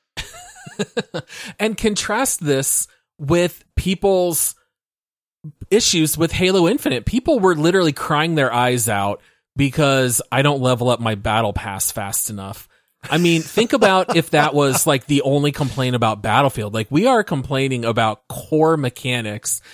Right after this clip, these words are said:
You know, Halo Infinite, we rated at number seven on our leaderboard. It's fantastic. Imagine having the choice to play Halo Infinite for free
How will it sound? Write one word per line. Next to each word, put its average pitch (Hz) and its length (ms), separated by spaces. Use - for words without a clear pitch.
You 156 100
know, 139 60
Halo 220 360
Infinite, 139 360
we 160 160
rated 151 380
at 120 160
number 120 240
seven 104 560
on 139 140
our 127 120
leaderboard. 110 540
It's 175 240
fantastic. 156 800
Imagine 214 580
having 208 320
the 220 80
choice 139 400
to 160 80
play 139 220
Halo 151 320
Infinite 147 380
for 139 120
free 120 540